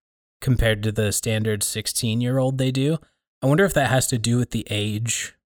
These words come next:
Well, but also, of course, they finish it in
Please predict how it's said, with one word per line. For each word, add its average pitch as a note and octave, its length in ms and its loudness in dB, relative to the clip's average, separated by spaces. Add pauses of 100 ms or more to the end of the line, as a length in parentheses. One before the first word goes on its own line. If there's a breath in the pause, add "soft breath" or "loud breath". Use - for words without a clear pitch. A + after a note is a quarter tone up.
(680)
Well, C#3 240 4
but C3 160 4
also, C3+ 280 4
of B2 160 0
course, A2+ 240 2
they A2+ 140 0
finish A2 400 -2
it G#2+ 240 -6
in A2 440 0